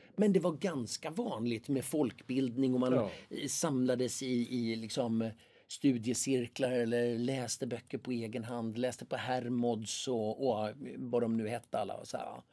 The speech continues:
Speaker 1: Så
Speaker 2: Ja,
Speaker 1: att
Speaker 2: alltså, vi får inte glömma att vi, pingstväckelsens början, eh,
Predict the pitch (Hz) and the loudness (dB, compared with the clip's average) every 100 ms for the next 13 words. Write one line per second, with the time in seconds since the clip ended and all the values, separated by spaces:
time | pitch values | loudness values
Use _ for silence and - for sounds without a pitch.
0 | - _ _ _ _ - 143 127 147 143 | -20 _ _ _ _ 6 6 6 4 4
1 | 135 147 147 131 139 156 123 113 135 127 | 4 2 0 4 4 6 4 0 0 0
2 | 113 113 - 139 117 123 117 120 117 117 | 0 -4 -4 -4 -2 -4 -4 -4 -6 -2
3 | 120 123 104 104 101 | 0 2 0 0 -2